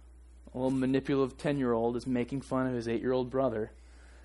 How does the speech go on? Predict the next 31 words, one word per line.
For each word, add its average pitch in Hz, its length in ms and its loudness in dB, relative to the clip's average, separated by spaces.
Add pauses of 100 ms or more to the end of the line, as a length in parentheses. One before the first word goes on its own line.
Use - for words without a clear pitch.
(460)
and 123 400 2
the 156 220 0
eight-year-old 156 400 8
boy 143 260 10
<laughs> - 140 2
succumbs 160 580 6
to 156 80 0
the 135 80 2
peer 139 220 4
pressure. - 460 0 (600)
"Okay, 381 240 10
I'll 349 120 10
be 415 100 12
a 403 60 12
Cowboys 392 640 10
fan." 262 380 4 (680)
Worked 143 220 -2
really 160 180 4
well 127 240 4
for - 140 -6
a 101 40 -6
few - 180 -4
years. 110 340 -6
It's - 120 -12 (160)
not 127 140 0
working 117 240 -6
so - 180 -4
well 110 180 -2
now. 110 300 -4 (840)
Sorry, 127 240 -4
Woody. 110 260 -4